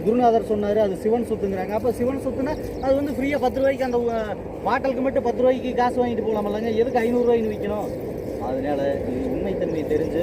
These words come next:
ஒவ்வொரு விவசாயியும் பயன்படுத்திக்கங்க, பயனடைங்க. என்னோட கண்டுபிடிப்பான இந்த சைனோ ஈஸி அப்படிங்கிற சைனோ பாக்டீரியா ஈஸியானதுங்க, நல்ல விளைச்சல் கொடுக்குதுங்க. அதனால எல்லா விவசாயிகளும் பயன்படுத்திக்கங்க,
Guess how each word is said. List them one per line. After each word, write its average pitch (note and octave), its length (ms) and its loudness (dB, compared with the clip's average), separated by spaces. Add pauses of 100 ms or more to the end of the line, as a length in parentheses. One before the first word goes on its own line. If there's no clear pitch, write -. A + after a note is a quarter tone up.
(140)
ஒவ்வொரு C#3+ 260 -2
விவசாயியும் D#3+ 480 -4
பயன்படுத்திக்கங்க, D3+ 680 -2
பயனடைங்க. C3+ 500 -2 (840)
என்னோட G3+ 240 0 (120)
கண்டுபிடிப்பான G3 600 0 (100)
இந்த D#3+ 140 -4 (100)
சைனோ F#3+ 280 -2 (300)
ஈஸி A#3+ 240 0 (880)
அப்படிங்கிற E3 420 -2 (720)
சைனோ E3+ 340 -4
பாக்டீரியா D3+ 480 -2 (520)
ஈஸியானதுங்க, E3 760 -2
நல்ல D#3 220 0
விளைச்சல் F3+ 400 0
கொடுக்குதுங்க. D3 420 0 (180)
அதனால B2+ 280 -4
எல்லா C#3+ 260 0
விவசாயிகளும் D3 560 -4
பயன்படுத்திக்கங்க, D3 600 -4